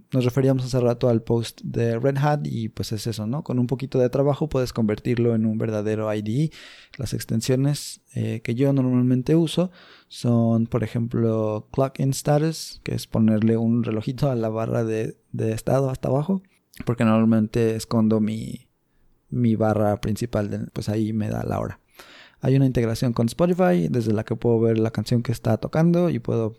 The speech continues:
pausar y adelantar y regresar, eh, cambiar de canción, así. Extensiones para linting.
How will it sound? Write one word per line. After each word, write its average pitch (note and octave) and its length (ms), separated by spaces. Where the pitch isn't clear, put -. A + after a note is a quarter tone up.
pausar C3+ 560
y A#2+ 60
adelantar A2+ 500
y B2 60
regresar, B2 560
eh, G#2+ 380
cambiar A2 360
de A2 80
canción, C#3+ 360
así. F3+ 220
Extensiones D3 560
para B2+ 240
linting. F#3+ 500